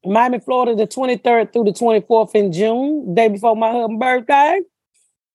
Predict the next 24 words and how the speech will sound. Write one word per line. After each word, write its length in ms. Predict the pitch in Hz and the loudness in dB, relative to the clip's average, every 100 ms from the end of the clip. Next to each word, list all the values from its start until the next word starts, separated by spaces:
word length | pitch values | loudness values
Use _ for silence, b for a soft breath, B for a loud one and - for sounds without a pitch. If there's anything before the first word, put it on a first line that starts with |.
| - | -6
July 400 | 190 254 247 233 | 0 2 2 0
second 420 | 220 277 247 226 202 | -2 -2 -2 -2 -4
through 100 | 240 | -2
the 100 | - | 0
eighth, 240 | 233 302 - | 0 -2 0
I'll 140 | 233 | 0
be 160 | 220 226 | 0 -2
at 120 | 202 | -4
Stand 300 | - 254 240 | -4 -4 0
Up 120 | 226 | 0
Live 300 | 214 220 214 | 4 2 2
Huntsville. 440 | 254 233 202 240 240 | -2 -6 -4 -2 0
I 140 | - 240 | 2 2
like, 340 | 208 226 233 - - - | 4 2 0 -6 -8 0
I 180 | 220 202 | 2 2
love 460 | 196 208 214 226 | 4 2 2 0
me 160 | 220 226 | -4 -8
some 240 | - 196 | -10 -8
Huntsville. 640 | 233 208 175 226 226 349 _ b b _ - | -6 -8 -6 -6 -6 -8 _ b b _ 0
July 280 | 247 269 | 4 4
twenty-first 560 | 247 247 220 - 214 202 | 2 -2 -2 0 0 0
through 100 | 220 | -4
the 80 | 185 | -4
twenty-second, 560 | - 208 185 208 190 | -2 -2 0 0 -2